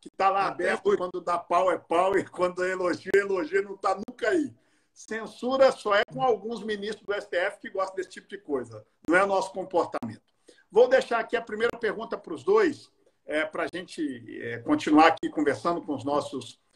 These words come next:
Speaker 1: é, seguidores aí da internet. É, cu-, nós que temos origem no protestantismo, temos, é, a, clara a separação entre igreja e Estado. Quando a gente pega um livro como este, Nicolas e Pastor,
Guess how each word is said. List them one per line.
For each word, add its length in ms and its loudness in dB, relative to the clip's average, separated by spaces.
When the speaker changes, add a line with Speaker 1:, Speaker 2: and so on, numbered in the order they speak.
Speaker 1:
é, 500 -2
seguidores 580 0
aí 100 2
da 160 -2
internet. 640 -2
É, 140 0
cu-, 240 -10
nós 380 6
que 100 -14
temos 280 0
origem 420 0
no 80 -8
protestantismo, 1120 -4
temos, 460 0
é, 160 2
a, 280 0
clara 540 4
a 100 -10
separação 600 -8
entre 220 -14
igreja 360 -4
e 40 -12
Estado. 440 -6
Quando 180 4
a 60 10
gente 260 -4
pega 300 -2
um 80 -4
livro 420 -6
como 300 -2
este, 320 0
Nicolas 500 -4
e 60 -8
Pastor, 560 -4